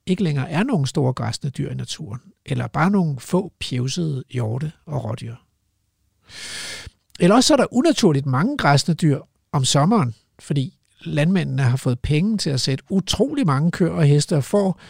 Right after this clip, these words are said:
ud og græsse alle blomsterne ned til sokkeholderne, så der ikke er noget at leve af for insekterne. Alle dem, der skulle bruge de rigt blomstrende urter, øh, og planterne til at leve af som larver.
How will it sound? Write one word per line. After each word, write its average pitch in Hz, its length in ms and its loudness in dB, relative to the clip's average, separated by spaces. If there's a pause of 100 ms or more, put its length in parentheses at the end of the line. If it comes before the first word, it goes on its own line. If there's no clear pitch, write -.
(200)
ud 196 160 2
og 208 160 -2
græsse 147 440 2 (720)
alle 220 160 4
blomsterne 165 440 2
ned 165 280 2
til 170 160 0
sokkeholderne, 135 680 2 (320)
så - 140 -2
der 143 80 4
ikke 151 120 4
er 180 40 4
noget 151 140 4
at 143 60 2
leve 131 260 2
af 117 180 0
for - 140 -8
insekterne. 110 520 -6 (840)
Alle 175 180 4
dem, 151 180 -2
der 151 80 0
skulle 151 220 -4
bruge 220 280 2
de 202 120 -4 (100)
rigt 196 280 -2
blomstrende 131 580 -6
urter, 226 280 0 (720)
øh, 156 240 2 (120)
og 135 160 0
planterne 135 420 -4
til 143 140 -6
at 127 100 -8
leve 123 300 -6
af - 120 -10
som 147 160 -2
larver. 90 440 -6